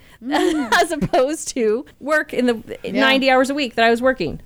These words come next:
Speaker 2: I mean, I
Speaker 1: Yep.
Speaker 2: became an ex-, uh, an escort in the sex industry. I mean, that was the, the extreme level that I was willing to go to.
Speaker 1: Sure.
Speaker 2: And I, I learned a lot. I have no regrets.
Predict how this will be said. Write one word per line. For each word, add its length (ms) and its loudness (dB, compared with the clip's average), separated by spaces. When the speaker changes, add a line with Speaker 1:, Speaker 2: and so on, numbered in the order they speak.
Speaker 2:
I 40 -6
mean, 120 0
I 40 2
Speaker 1:
Yep. 60 2
Speaker 2:
became 480 2
an 120 2
ex-, 300 -2
uh, 40 0
an 260 0
escort 320 0
in 80 -2
the 60 -2
sex 240 -4
industry. 420 -8
I 40 -8
mean, 260 -6
that 200 0
was 280 -4
the, 540 -2
the 280 -4
extreme 800 0
level 420 2
that 180 0
I 140 0
was 180 -6
willing 220 -6
to 80 -6
go 180 -4
to. 320 -12
Speaker 1:
Sure. 0 -
Speaker 2:
And 100 0
I, 300 -2
I 100 -2
learned 320 -4
a 40 -2
lot. 420 -2
I 140 -2
have 220 -4
no 180 -4
regrets. 640 -6